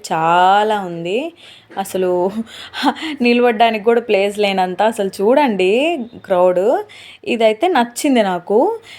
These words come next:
ప్రైస్ కూడా ఇది చాలా రీజనబుల్ అనిపించింది నాకు. ఇది స్క్వేర్ షేప్లో ఉంది.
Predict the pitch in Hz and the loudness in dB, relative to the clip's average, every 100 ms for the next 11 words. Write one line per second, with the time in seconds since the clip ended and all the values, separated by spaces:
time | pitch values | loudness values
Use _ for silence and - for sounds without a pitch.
0 | - - 247 254 294 294 302 330 277 214 | -14 -2 0 0 -2 0 2 2 -4 -8
1 | 185 208 240 285 302 262 226 277 277 277 | -4 -2 2 2 2 0 0 0 2 2
2 | 220 202 196 - 185 180 247 214 226 - | 0 -4 -8 -6 -4 0 2 2 0 -2
3 | 208 202 233 240 240 208 196 175 180 214 | 2 4 2 2 -2 0 0 0 -2 2
4 | 330 453 | 2 2